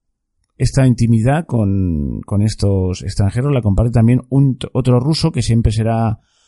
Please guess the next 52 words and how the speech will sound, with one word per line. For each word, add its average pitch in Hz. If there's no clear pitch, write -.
su -
íntimo 120
amigo, 131
que 127
es 127
Alessia 135
Menshikov. 123
Y 151
bueno, 123
y 123
otros 123
compañeros 107
más 117
de 101
juergas 123
y 113
borracheras, 107
y 113
fundan 170
un, 139
un 131
grupo 165
que 151
se 120
llamaría 127
El 131
Concilio 147
Muy 175
Borracho 160
y 120
Muy 156
Bufón, 123
que 120
parodiando 139
los 131
ritos 127
eclesiásticos 156
rinde 127
culto 127
a 95
Baco 131
y 107
a 95
Venus. 90
Vamos, 92
que 110
se 110
corrían 139
unas 123
juergas 127
del 95
patín. 82